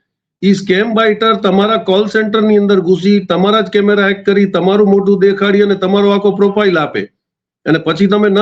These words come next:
માનો તો ઈ ત્યાં ને ત્યાં કોલ સેન્ટરને આખો કોલેપ્સ કરાવી નાખે. એટલી બધી ટેકનોલોજીકલ એડવાન્સમેન્ટ છે.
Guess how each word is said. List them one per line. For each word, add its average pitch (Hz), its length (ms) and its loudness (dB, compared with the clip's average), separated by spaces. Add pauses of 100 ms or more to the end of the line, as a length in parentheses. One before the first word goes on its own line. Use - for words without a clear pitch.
(120)
માનો 214 280 2
તો 208 140 2
ઈ 202 60 2
ત્યાં 190 240 0
ને 220 80 0
ત્યાં 208 180 -4
કોલ 202 240 0
સેન્ટરને 208 420 -2
આખો 202 220 -2
કોલેપ્સ 208 360 0
કરાવી 156 320 -2
નાખે. 120 260 -4
એટલી 156 280 -2
બધી 208 260 0
ટેકનોલોજીકલ 202 720 -2
એડવાન્સમેન્ટ 156 560 -2
છે. 104 100 -14